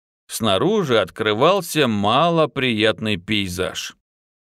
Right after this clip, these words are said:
Если раньше город и прилегающие к нему районы пытались украсить какими-либо яркими строениями,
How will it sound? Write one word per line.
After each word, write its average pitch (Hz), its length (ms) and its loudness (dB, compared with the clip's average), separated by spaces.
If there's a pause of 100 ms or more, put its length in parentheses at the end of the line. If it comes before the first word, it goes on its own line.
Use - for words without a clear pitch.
(460)
Если 143 420 2
раньше 131 460 2
город 123 420 2
и 113 80 0
прилегающие 113 800 0
к - 100 -14
нему 117 280 2
районы 107 580 0
пытались 127 600 0
украсить 127 640 0
какими-либо 143 680 0
яркими 120 600 0
строениями, 98 960 -2